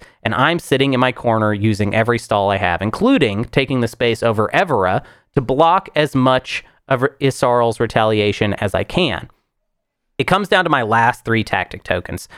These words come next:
By this point, everyone except Isarl and I have passed. I've lost most of my plastic and spent all of my cards. I activate Malice and move two destroyers from Quan. I take the space. I then move the carrier and two mechs.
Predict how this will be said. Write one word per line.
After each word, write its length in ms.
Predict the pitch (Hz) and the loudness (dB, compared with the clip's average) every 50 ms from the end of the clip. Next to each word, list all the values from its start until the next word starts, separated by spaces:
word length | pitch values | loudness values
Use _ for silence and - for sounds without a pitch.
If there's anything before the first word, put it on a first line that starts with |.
| - _ _ | -20 _ _
By 100 | - 123 | -2 0
this 200 | 120 143 160 - | 2 2 0 0
point, 340 | - - 139 123 120 113 113 - - _ _ _ _ - | 0 0 2 2 2 -2 -6 -12 -20 _ _ _ _ -2
everyone 320 | 139 143 160 160 170 170 | 0 0 2 2 2 2
except 300 | 160 147 - 160 147 - | 0 0 0 -2 -2 -2
Isarl 440 | 113 - - 120 110 107 107 104 107 - | -4 -2 0 2 4 4 4 2 2 0
and 120 | 113 107 | 0 0
I 140 | 101 101 98 | 0 0 0
have 180 | 101 101 - - | 0 -2 -2 0
passed. 540 | - 139 147 151 151 147 - - - _ - - _ _ _ _ | -2 0 2 2 2 2 0 -6 -20 _ -20 -20 _ _ _ _
I've 160 | - 135 127 113 | -2 -2 0 2
lost 300 | 117 113 107 104 - - | 2 2 2 2 0 0
most 280 | 113 113 139 170 - - | 2 4 4 2 2 0
of 60 | 160 | -2
my 140 | 156 151 147 | 0 0 -2
plastic 500 | - 139 131 127 131 - - 131 117 - | 0 0 0 0 0 -2 -2 -6 -4 -4
and 120 | 104 98 | -4 -6
spent 280 | - - 107 101 95 - | -6 -6 -6 -6 -6 -2
all 280 | 107 107 113 131 151 160 | 0 2 2 4 2 2
of 80 | 147 | 2
my 160 | 147 143 147 | 0 -2 -2
cards. 580 | 143 - 113 110 110 107 107 107 107 107 - - - - _ _ - | -2 -2 0 2 2 2 2 0 -2 -4 -10 -18 -20 -20 _ _ -2
I 100 | - 127 | 0 2
activate 480 | 131 131 160 170 - 180 170 190 170 135 | 2 2 2 0 0 0 0 0 2 2
Malice 380 | 131 127 123 123 123 120 - - | 0 2 2 2 2 0 0 0
and 80 | 117 | 0
move 180 | 110 107 101 - | 0 -2 -2 -2
two 160 | - - 185 | -2 -2 0
destroyers 480 | 170 180 - - 151 139 139 143 139 - | 0 -2 -2 0 0 0 0 0 -2 -2
from 160 | - 147 139 | -4 -4 -4
Quan. 520 | - - 123 113 104 101 101 101 110 131 - _ _ _ _ _ _ _ _ - | -4 -2 -2 0 0 0 0 -2 -2 -6 -10 _ _ _ _ _ _ _ _ -2
I 120 | 135 135 | -2 -2
take 300 | 131 - - 196 202 - | -2 -4 -6 -6 -4 -4
the 100 | - 151 | -4 -6
space. 640 | - - - 196 147 110 95 101 117 - - - _ _ _ _ _ _ _ _ - | -4 0 0 0 0 0 -2 -6 -6 -8 -10 -18 _ _ _ _ _ _ _ _ -4
I 120 | 135 139 | -2 0
then 260 | 131 156 180 196 185 156 | 2 2 2 2 2 4
move 520 | 151 156 160 160 160 156 151 143 - _ _ _ _ _ _ _ - | 4 4 4 4 4 2 0 -2 -4 _ _ _ _ _ _ _ -2
the 100 | - 131 | -2 -2
carrier 580 | - - - 220 247 202 143 117 107 107 110 113 - | 0 2 4 4 4 4 4 2 2 2 2 2 0
and 280 | 123 120 117 113 117 | 0 0 0 -2 -2
two 460 | - - - 214 220 220 220 220 208 - - - | -4 -2 0 0 2 2 2 2 2 0 -2 -2
mechs. 680 | 127 131 143 123 101 101 110 - - - - - - | 0 2 2 2 2 0 -2 -4 -8 -14 -14 -14 -16